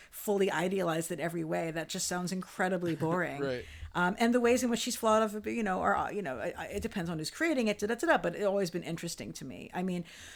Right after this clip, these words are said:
Speaker 1: my first entry into really reading about the character was, God, it must have been, like, the year two thousand, and I literally saw on the comic book spinner rack at, like,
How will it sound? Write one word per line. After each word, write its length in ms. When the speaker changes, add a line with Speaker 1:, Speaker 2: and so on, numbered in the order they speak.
Speaker 1:
my 200
first 460
entry 1080
into 280
really 240
reading 240
about 160
the 60
character 680
was, 580
God, 200
it 60
must 160
have 100
been, 100
like, 160
the 80
year 200
two 160
thousand, 680
and 160
I 100
literally 380
saw 220
on 100
the 80
comic 320
book 160
spinner 460
rack 540
at, 280
like, 360